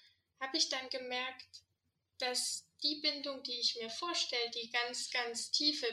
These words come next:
Beziehung, dass die nicht möglich ist. Und ich habe dann wirklich immer so nach konstant drei Monaten, könnte man sagen, die Beziehung beendet und habe mich dann selber schon für sehr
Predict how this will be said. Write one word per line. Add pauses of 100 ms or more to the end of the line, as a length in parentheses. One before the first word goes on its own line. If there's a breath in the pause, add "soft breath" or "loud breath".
Beziehung, (380 loud breath)
dass
die
nicht
möglich
ist.
Und
ich
habe (220)
dann
wirklich
immer
so (760 soft breath)
nach (600)
konstant (140)
drei
Monaten,
könnte
man
sagen,
die
Beziehung
beendet (600)
und
habe
mich
dann
selber
schon
für
sehr